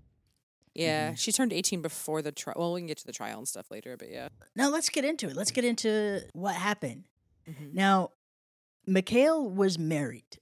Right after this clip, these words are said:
Speaker 2: up until pretty recently. Hold on, let me, uh, what's her, what's her name? Aurelia.
Speaker 1: Aurelia. And that's their mother?
Speaker 2: That was their mother.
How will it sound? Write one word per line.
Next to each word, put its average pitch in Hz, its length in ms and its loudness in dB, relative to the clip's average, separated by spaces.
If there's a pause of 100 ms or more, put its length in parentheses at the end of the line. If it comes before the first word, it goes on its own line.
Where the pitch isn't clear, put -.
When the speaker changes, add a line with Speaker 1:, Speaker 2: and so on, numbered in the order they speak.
Speaker 2:
up 170 180 -2
until 147 1040 0
pretty 220 400 -2
recently. 135 720 -2 (540)
Hold 127 200 -8
on, 110 120 -8
let 180 100 -4
me, 269 140 2
uh, 277 220 -4
what's 254 220 -8
her, 214 180 -8
what's 190 160 -12
her 170 60 -6
name? 131 260 -4
Aurelia. 147 500 0 (200)
Speaker 1:
Aurelia. 117 580 -10
And 185 80 -2
that's 175 160 2
their 175 120 2
mother? 160 340 0 (480)
Speaker 2:
That 170 220 0
was 190 160 2
their 185 160 6
mother. 151 400 2